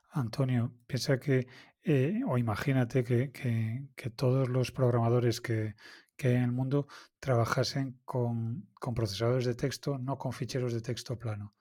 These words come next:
sino con procesadores de texto que incorporen, pues, toda la información que, que deseen dentro del, del fichero de texto y que, mm, no fuesen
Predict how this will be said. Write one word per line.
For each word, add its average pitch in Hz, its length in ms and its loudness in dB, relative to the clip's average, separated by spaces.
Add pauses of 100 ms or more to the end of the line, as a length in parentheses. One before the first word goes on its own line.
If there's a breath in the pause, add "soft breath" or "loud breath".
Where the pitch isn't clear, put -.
(320)
sino 127 240 -6
con 117 120 -2
procesadores 117 460 0
de 127 80 2
texto 127 380 0
que 131 80 -2
incorporen, 123 540 -2
pues, 123 260 -6 (360 loud breath)
toda 123 240 4
la 120 100 4
información 120 720 0
que, 113 500 -4
que - 140 -8
deseen 117 420 0
dentro 117 300 0
del, 113 260 0 (380 loud breath)
del 127 140 -2
fichero 120 380 0
de 123 100 2
texto 143 440 -2 (300 loud breath)
y 156 120 6
que, 139 220 6
mm, 131 480 -6
no 135 120 2
fuesen 143 720 2